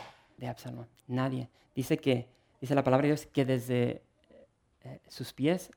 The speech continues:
hasta su cabeza no tenía ningún defecto. Increíble. Y dice la palabra de Dios que cada año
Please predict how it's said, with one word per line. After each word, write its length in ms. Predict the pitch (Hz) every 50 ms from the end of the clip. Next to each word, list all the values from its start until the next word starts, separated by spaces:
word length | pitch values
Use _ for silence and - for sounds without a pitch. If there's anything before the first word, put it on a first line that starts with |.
| _ _ -
hasta 200 | 123 113 - 113
su 140 | - - -
cabeza 440 | - 117 120 143 151 - 196 185 - _ _ _ _ _ _ _ _ _ _ _ -
no 260 | 123 127 127 139 139
tenía 440 | - 143 131 131 135 139 151 160 - _ _ _ _ _
ningún 420 | - 127 123 123 117 117 131 135 135
defecto. 460 | 131 120 - 127 127 - - 127 117 _ -
Increíble. 520 | 131 113 - 120 117 135 160 165 147 - _ _ _ _ _ _ _ _ _ _ _ _ _ _ _ _ _ _ _ _ _ -
Y 80 | 139 135
dice 220 | 156 170 - 214
la 100 | 196 -
palabra 240 | 160 165 175 185 175
de 80 | 170
Dios 200 | 185 175 - - -
que 140 | - 143 -
cada 300 | - 165 175 185 190 190
año 320 | 190 196 196 196 185 165